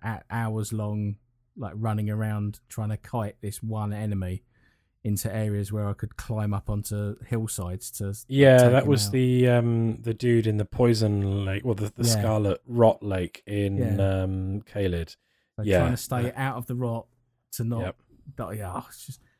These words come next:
Speaker 1: just incredible,
Speaker 2: Yeah.
Speaker 1: like, the way you have to adapt and change to, yeah,
Speaker 2: Mm-hmm.
Speaker 1: take out these bosses. It's just,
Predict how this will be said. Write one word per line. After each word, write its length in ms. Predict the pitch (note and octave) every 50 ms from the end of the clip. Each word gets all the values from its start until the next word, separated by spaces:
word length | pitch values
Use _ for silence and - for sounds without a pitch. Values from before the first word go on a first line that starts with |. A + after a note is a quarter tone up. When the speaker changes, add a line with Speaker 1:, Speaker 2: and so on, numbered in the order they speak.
| _ _ _
Speaker 1:
just 120 | - C3+ -
incredible, 420 | C3 A#2+ - - C#3 B2 A#2 A2
Speaker 2:
Yeah. 120 | G#2 G2+ G#2
Speaker 1:
like, 100 | G#2+ G#2+
the 60 | A2+
way 120 | A#2 A#2+
you 140 | A#2 A2+ A#2
have 140 | A2+ - -
to 100 | - A2+
adapt 480 | A2 - - B2 A2+ A2+ - - -
and 100 | A2 G#2
change 440 | - - A2+ G#2+ A2 G#2 G#2 G#2 - -
to, 280 | - G#2 G#2 G2+ G2+ - _ _
yeah, 240 | A2 G2 F#2+ G2 - _ _ _
Speaker 2:
Mm-hmm. 240 | G#2+ G#2+ F#2+ G2+ G#2+
Speaker 1:
take 180 | G#2+ G#2 - -
out 120 | G2 F2
these 140 | F#2 G#2 G2+
bosses. 400 | - - G2 - - - G2+ G2
It's 140 | G2 - _ _ _
just, 160 | - G3+ -